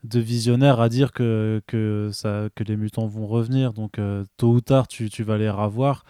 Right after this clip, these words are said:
euh, mais, euh, pour l'instant, pour, pour, enfin, pour moi, cette phase, elle, c'est une phase de transition sur, euh,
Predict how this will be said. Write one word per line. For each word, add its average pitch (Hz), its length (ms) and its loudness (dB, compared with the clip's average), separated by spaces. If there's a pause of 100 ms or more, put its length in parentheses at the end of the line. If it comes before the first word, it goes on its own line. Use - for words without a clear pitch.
(440)
euh, 101 460 -6 (280)
mais, 113 320 -2
euh, 101 140 0
pour 107 180 -2
l'instant, 110 360 -2
pour, 113 200 -4
pour, 113 200 -2
enfin, 117 240 0
pour 120 160 0
moi, 156 120 2
cette 123 200 -2
phase, 127 260 0
elle, 110 160 0
c'est - 80 -8
une 113 80 -6
phase 113 200 -4
de 113 100 0
transition 123 800 0
sur, 113 340 -2
euh, 110 600 0